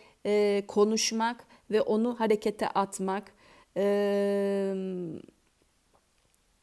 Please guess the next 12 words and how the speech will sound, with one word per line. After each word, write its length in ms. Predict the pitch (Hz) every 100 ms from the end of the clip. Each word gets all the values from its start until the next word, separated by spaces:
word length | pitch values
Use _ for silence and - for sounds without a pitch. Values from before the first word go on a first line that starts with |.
| _ _ - - _ _ _ _ _ _ _ -
hareket, 800 | - 226 226 226 233 233 - - _ _
yani 360 | 196 196 202 208 - - - -
başarısız 640 | 226 240 294 294 330 320
olmaktan 580 | 277 277 285 285 302 294
korkabiliriz. 1040 | - 254 254 269 247 240 240 220 - - - - - -
Başarısızlık 840 | 220 - 269 262 - 285 269 285
zaten 480 | - 233 233 254 240
bunun 120 | 240
önündeki 460 | - 226 233 233 240
en 340 | - 220 220
büyük 320 | 202 208 - 196
engel. 400 | 190 180 175